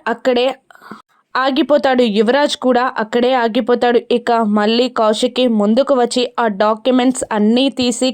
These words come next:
కేదార్ చేతికిచ్చి, "నువ్వు సంతకం పెట్టు కేదార్" అని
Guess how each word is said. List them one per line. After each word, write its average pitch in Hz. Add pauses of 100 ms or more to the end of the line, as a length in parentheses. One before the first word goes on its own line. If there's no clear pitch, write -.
కేదార్ 226
చేతికిచ్చి, 247 (320)
"నువ్వు 277
సంతకం 294
పెట్టు 269
కేదార్" 262 (160)
అని 233